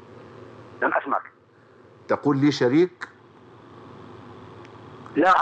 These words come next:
Speaker 1: أقول أشتغل بالتجارة، ولكني لا، ليس لي سجل تجاري ولا أدفع ضرائب للحكومة.
Speaker 2: يعني، يعني كونك لا تدفع ضرائب هذا يم-، هذه مخالفة ينبغي أن تتغلب عليه. التجارة حلال، عملك التجاري حلال، وأرب-، وأرباحك إن شاء الله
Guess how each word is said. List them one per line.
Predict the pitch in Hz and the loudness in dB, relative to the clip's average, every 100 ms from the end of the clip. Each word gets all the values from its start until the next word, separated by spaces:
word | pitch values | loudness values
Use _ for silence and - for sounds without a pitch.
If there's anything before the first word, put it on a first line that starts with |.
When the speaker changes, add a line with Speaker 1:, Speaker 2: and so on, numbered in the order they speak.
| 156 139 - 147 | 4 0 -2 -4
Speaker 1:
أقول | - - - | -6 -10 -8
أشتغل | 143 156 147 175 | -4 -2 0 0
بالتجارة، | 151 - 135 139 120 90 127 | -2 -8 0 2 2 0 0
ولكني | 151 - 160 147 139 | -2 -2 -6 -4 -2
لا، | 139 131 | 2 2
ليس | 139 147 143 | 0 -2 -2
لي | 143 135 - | 0 -4 -4
سجل | 123 131 | -6 -6
تجاري | - 135 156 175 196 - - - | -6 0 4 4 2 -6 -20 -4
ولا | 143 160 - | 0 2 0
أدفع | - 135 | 0 0
ضرائب | 135 127 - 127 | 0 -2 -2 -14
للحكومة. | 120 120 113 | -12 -6 0
Speaker 2:
يعني، | 127 127 127 120 135 | 0 0 -2 0 2
يعني | 123 127 131 127 | 2 0 0 0
كونك | - 190 165 139 | 2 2 2 0
لا | 135 | -2
تدفع | 170 - 127 | -2 0 0
ضرائب | 117 151 143 117 | 2 2 2 2
هذا | 131 113 113 101 95 | 0 2 2 2 0
يم-، | 98 92 95 95 | 0 0 0 -2
هذه | 92 104 131 | -2 0 2
مخالفة | 113 - 95 113 113 107 | 2 0 0 -2 0 -2
ينبغي | 90 90 95 92 | -2 -2 -2 -2
أن | 92 | -2
تتغلب | 87 85 82 85 80 73 | -6 -4 -2 0 0 -2
عليه. | 76 69 | -4 -4
التجارة | - 101 117 113 | -4 0 2 0
حلال، | - 85 78 76 - - - - - | -2 -4 -6 -8 -16 -20 -20 -20 -8
عملك | - 131 123 101 98 | -2 -2 -2 -6 -8
التجاري | 90 95 85 92 104 92 | -10 -8 -2 -2 0 -2
حلال، | - 85 85 | -2 0 0
وأرب-، | 87 90 87 - | 0 -2 -4 -4
وأرباحك | 92 98 87 113 110 - | 0 0 0 0 -2 -6
إن | 92 | -16
شاء | - 107 92 | -10 -6 -6
الله | 95 113 | -2 -2